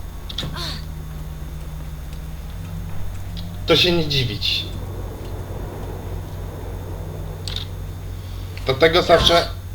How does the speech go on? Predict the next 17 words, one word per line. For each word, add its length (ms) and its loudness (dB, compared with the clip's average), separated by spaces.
O, 140 4
dopiero 420 12
teraz 420 12
mogę 380 12
się 140 8
złapać 480 10
tej 200 8
rymny. 320 6
Jakbym 300 12
niżej 400 12
złapał 400 10
się, 220 10
to 100 12
ta 160 12
rymna 300 10
byłaby 360 10
niewidzialna. 680 8